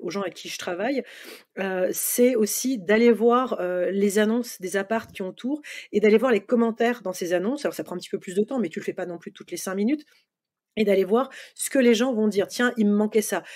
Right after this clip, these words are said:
On aurait pu rajouter ça. Et en fait, en allant voir ce qui manque chez les autres, en faire une force chez soi et apporter chez soi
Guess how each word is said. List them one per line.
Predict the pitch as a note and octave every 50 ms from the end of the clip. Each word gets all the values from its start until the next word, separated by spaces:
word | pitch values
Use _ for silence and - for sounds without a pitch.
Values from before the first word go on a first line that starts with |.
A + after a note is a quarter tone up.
| - - _ _
On | - A#3+ A#3 A#3
aurait | G#3+ A3 A3
pu | - - B3
rajouter | G#3+ A3+ G#3+ G#3+ A#3 A3+ - A#3
ça. | A3+ - G#3+ G3+ G3 - - - - -
Et | G#3+
en | G#3+ G#3+
fait, | - C#4 C#4 C#4 -
en | - C#4 D#4 D4+
allant | C#4+ C4+ C4 C4 A#3+
voir | G#3 B3 C#4 C#4
ce | -
qui | - - A#3+
manque | G#3+ A3+ C4+ C4 -
chez | - A#3+
les | G3 G3+ F#3 E3+
autres, | G#3+ C4 - D#4 - - G3 E3 - _ _ - - - - -
en | - G3+
faire | - - C#4 C#4+ C4
une | A#3 G#3+
force | - C4 B3 - -
chez | - - G#3+
soi | - - - C4 D4 -
et | A3+ A#3+ - -
apporter | G#3+ B3+ B3+ - A#3+ - - D4+ C#4+
chez | - - - A3+
soi | A3 - - B3 C#4